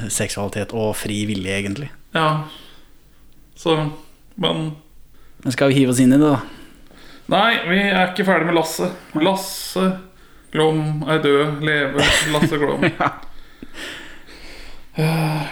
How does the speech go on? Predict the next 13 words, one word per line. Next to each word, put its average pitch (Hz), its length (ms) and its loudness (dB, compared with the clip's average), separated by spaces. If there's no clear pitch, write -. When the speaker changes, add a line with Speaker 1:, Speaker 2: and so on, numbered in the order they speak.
Speaker 2:
jeg 165 140 -10
fant 165 280 -4
her, 160 320 0
eh, 165 680 -4
første - 420 -2
avisoppslag 170 800 2
etter 190 240 0
hans 185 340 2
bortgang. 190 440 2
Speaker 1:
Lasse 113 340 0
Glom, 110 180 2
altså? 127 220 -2
Speaker 2:
Ja, 175 160 -2